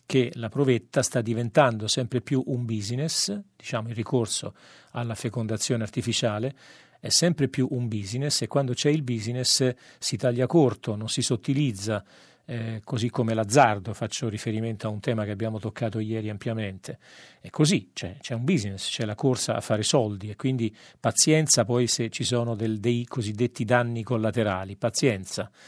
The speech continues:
E invece i pazienti, e le pazienti in particolare, sono poi quelle che pagano le conseguenze di, di una,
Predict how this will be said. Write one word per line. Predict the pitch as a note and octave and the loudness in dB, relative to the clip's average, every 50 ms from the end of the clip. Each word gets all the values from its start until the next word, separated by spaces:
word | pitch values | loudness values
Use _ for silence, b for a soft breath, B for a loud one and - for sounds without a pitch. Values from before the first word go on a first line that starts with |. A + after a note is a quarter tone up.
| B B B B B B B | B B B B B B B
E | A#2 | -6
invece | A#2+ A#2+ A2+ D3 D#3+ - - C3+ | -2 2 4 4 4 4 4 2
i | A2+ - - - A2 - | 2 0 -2 -4 -4 -4
pazienti, | - B2 - - - E3 D3+ B2+ A2+ G#2+ - - G2+ | -2 -2 2 4 6 6 6 6 4 0 -2 -4 -4
e | G2+ | 0
le | A2+ C3 C3 | 0 0 0
pazienti | - B2 - - - C3 A#2+ A2 G#2+ - A2 | 0 0 0 2 2 2 2 0 -2 -4 -8
in | G2 | -6
particolare, | - - A2+ - - C3+ A#2 C#3 C#3+ B2+ A2 A2 A#2 A#2 B2+ A#2+ - b b b b | -4 -4 -6 -4 -2 -2 2 2 4 4 4 4 4 4 2 2 0 b b b b
sono | b - B2+ A#2 A#2 | b -8 -6 -4 -2
poi | G#2+ C3 C3 | 0 2 2
quelle | G#2+ A#2 A#2 B2 C3 | 2 2 0 2 0
che | G#2+ A#2 A#2 A#2 A#2+ - | 0 0 -2 -4 -2 2
pagano | - D3+ D3+ D3 C3 B2+ A#2 A2+ | 4 6 6 6 6 4 0 0
le | A2 A2 | -4 -4
conseguenze | G#2 G#2+ G#2 - - A#2+ G#2 A2+ A2+ A2 A2 - - - A#2+ A2+ A2 b b b b b b b | -4 -4 -4 -4 -4 -2 -2 -2 -2 -2 -2 -2 -2 0 0 -2 -4 b b b b b b b
di, | b B2+ A#2 A#2 B2+ | b -6 -4 -4 -4
di | A2+ A2 A#2 | -4 -4 -4
una, | A2+ A2+ A2 A2 G#2+ G#2+ A2+ A#2 | -4 -4 -4 -4 -4 -6 -8 -10